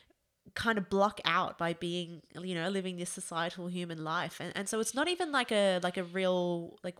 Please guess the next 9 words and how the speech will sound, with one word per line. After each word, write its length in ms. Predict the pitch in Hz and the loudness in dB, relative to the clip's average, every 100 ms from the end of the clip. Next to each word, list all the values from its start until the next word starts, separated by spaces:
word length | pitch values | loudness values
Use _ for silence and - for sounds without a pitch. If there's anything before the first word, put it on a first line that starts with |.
| 175 | -6
weird 360 | 185 180 175 | -2 0 0
hippie 300 | 170 202 190 | -2 -8 -8
thing 340 | 170 185 185 185 | -8 -4 -4 -4
to 80 | 185 | -8
think 260 | 185 196 | -6 -4
about. 400 | 226 - 160 151 | -6 -4 -6 -4
Like, 200 | 175 170 | -6 -4
they're 160 | - 185 | -2 -2
just, 580 | 170 226 277 - - | -2 -2 0 0 -2